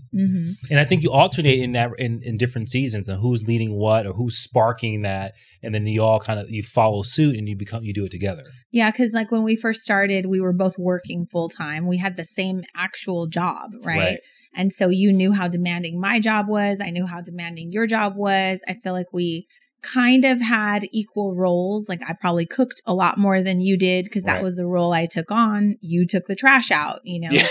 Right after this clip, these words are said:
Speaker 2: <laughs>
Speaker 1: We had
Speaker 2: Right.
Speaker 1: agreements. But then when, when I started a business, it required me to work until midnight sometimes.
Speaker 2: Right.
Speaker 1: It required you to pick, figure out how to pick up the kids, figure out how to make a meal, you know? And so we had to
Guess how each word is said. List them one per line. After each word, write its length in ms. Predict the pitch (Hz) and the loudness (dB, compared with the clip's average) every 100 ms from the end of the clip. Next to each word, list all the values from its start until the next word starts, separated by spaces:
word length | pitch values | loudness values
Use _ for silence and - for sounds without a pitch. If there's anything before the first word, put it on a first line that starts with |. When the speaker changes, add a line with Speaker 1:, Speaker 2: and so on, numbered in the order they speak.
| - 214 | 2 0
Speaker 2:
<laughs> 260 | 190 302 | 2 2
Speaker 1:
We 80 | 226 | 4
had 280 | 247 214 208 | 6 6 4
Speaker 2:
Right. 80 | 196 | 2
Speaker 1:
agreements. 760 | 190 185 190 220 262 330 - - _ _ | 2 2 6 6 4 0 -8 -16 _ _
But 140 | 226 226 | 0 4
then 180 | 214 | 4
when, 160 | 208 202 | 4 2
when 160 | 208 202 | 0 4
I 140 | 196 | 4
started 640 | 214 - - 185 196 190 185 | 4 -2 0 2 4 2 0
a 200 | 180 170 160 | 0 -2 -2
business, 640 | 175 226 185 98 - 196 | -2 -2 -4 -4 -6 -6
it 80 | 185 | -4
required 680 | 170 170 - 190 185 185 180 | -2 -4 2 4 4 2 0
me 180 | 190 180 | 0 0
to 140 | 175 | 0
work 320 | 165 156 165 180 | -2 -4 -4 0
until 200 | 190 208 | 0 4
midnight 460 | 233 254 208 165 | 2 4 2 0
sometimes. 640 | - 180 170 180 165 165 170 | -2 -4 -2 0 0 0 -2
Speaker 2:
Right. 60 | |
Speaker 1:
It 40 | 170 | -6
required 560 | 165 - 180 185 180 180 - _ | -6 -2 0 2 0 -2 -10 _
you 280 | - 175 208 | -2 6 6
to 80 | 208 | 6
pick, 240 | 214 214 214 | 4 0 2
figure 240 | 196 196 214 | 2 6 6
out 160 | 220 | 6
how 80 | 226 | 4
to 80 | 226 | 4
pick 200 | 247 233 | 2 0
up 100 | 220 | 0
the 80 | 240 | -2
kids, 380 | 285 294 196 - | 2 2 2 2
figure 280 | 185 220 226 | 2 6 6
out 220 | 240 226 | 6 4
how 80 | 208 | 2
to 60 | |
make 240 | 185 175 170 | 2 0 -4
a 20 | |
meal, 400 | 160 156 127 - | -8 -10 -12 -10
you 160 | 180 | -6
know? 160 | 175 165 | -6 -6
And 180 | 165 185 | -6 -6
so 120 | 185 | -4
we 120 | 180 | -4
had 280 | 185 190 196 - | -4 -4 -6 -4
to 340 | 214 185 180 | -2 0 0